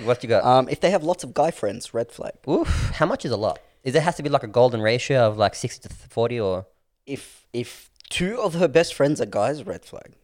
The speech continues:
Speaker 2: How's that?
Speaker 1: And the same goes for a guy if two of his best mates are girls.
Speaker 2: Oh, absolutely.
Speaker 1: Yeah, yeah, 'cause guaranteed he's either had history with one of them or wants to have history with one of them, or one of them wanna have history with him,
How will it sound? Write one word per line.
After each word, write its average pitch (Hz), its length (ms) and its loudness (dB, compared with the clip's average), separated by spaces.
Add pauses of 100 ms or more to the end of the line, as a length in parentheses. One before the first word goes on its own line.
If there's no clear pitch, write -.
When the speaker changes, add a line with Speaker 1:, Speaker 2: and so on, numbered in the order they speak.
(240)
Speaker 2:
How's 92 200 -16
that? - 160 -14 (540)
Speaker 1:
And 113 140 -4
the 107 40 -8
same 110 200 0
goes 101 160 0
for 101 140 -6
a - 40 -4
guy 92 180 0
if - 160 -12
two 104 180 -4
of 92 140 -2
his 98 160 -8
best 95 240 -6
mates 98 180 -8
are 98 40 -6
girls. 101 300 -2
Speaker 2:
Oh, 127 140 0
absolutely. 120 680 -6
Speaker 1:
Yeah, 98 240 -2
yeah, 98 140 -2
'cause 110 240 -2
guaranteed 117 720 -2
he's 110 160 -12
either 107 280 -4 (100)
had 110 260 -2
history 120 380 -10
with 117 140 -12
one 123 120 -8
of 120 100 -6
them 156 200 -4 (440)
or 107 140 -4
wants 101 280 -2
to 107 60 -8
have 98 180 -6
history 101 320 -14
with 92 120 -12
one 95 120 -8
of 101 80 -6
them, 139 140 -4
or 233 100 -2
one 233 120 0
of 240 100 0
them 233 140 0
wanna 233 160 0
have 214 140 0
history 202 260 -8
with 196 160 -6
him, 247 200 -4